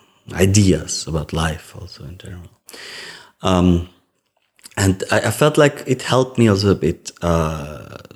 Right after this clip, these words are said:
to, yeah, to shift the focus. And, uh, I still kept playing. Uh, I took medicine. It's like a Parkinson medicine. They don't use it for Parkinson disease anymore, but it was used for,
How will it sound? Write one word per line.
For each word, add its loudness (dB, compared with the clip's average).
to, -10
yeah, 2
to -4
shift 2
the -4
focus. -2
And, 2
uh, 2
I 2
still 4
kept -2
playing. 4
Uh, 2
I 2
took -4
medicine. 4
It's -8
like -4
a -6
Parkinson 2
medicine. 2
They 4
don't 2
use 2
it -2
for -4
Parkinson -4
disease -6
anymore, 6
but -2
it -6
was -6
used 2
for, -6